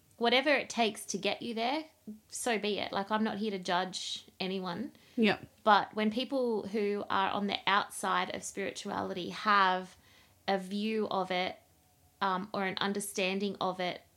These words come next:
Speaker 1: as fluffy, they're wrong.
Speaker 2: Yeah.
Speaker 1: Um, but people who are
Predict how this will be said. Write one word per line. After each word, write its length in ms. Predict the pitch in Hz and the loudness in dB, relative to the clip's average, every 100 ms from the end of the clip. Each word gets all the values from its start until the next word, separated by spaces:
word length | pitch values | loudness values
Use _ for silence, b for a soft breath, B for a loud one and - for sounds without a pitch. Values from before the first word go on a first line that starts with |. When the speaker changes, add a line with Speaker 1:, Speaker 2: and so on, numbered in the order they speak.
| - | -4
Speaker 1:
as 200 | 175 180 | -4 -4
fluffy, 560 | - 185 180 - - 190 | -2 -2 -2 -6 -8 -2
they're 200 | 180 175 196 | 0 0 -6
wrong. 320 | 185 170 170 330 _ _ _ _ | 2 4 2 -4 _ _ _ _
Speaker 2:
Yeah. 360 | - 196 180 175 175 b b b b | 2 4 4 2 -4 b b b b
Speaker 1:
Um, 260 | 196 180 180 | 2 2 0
but 120 | - | -4
people 380 | - 214 202 214 | 0 -2 0 0
who 180 | 202 202 | 0 0
are 240 | - 180 | 0 -2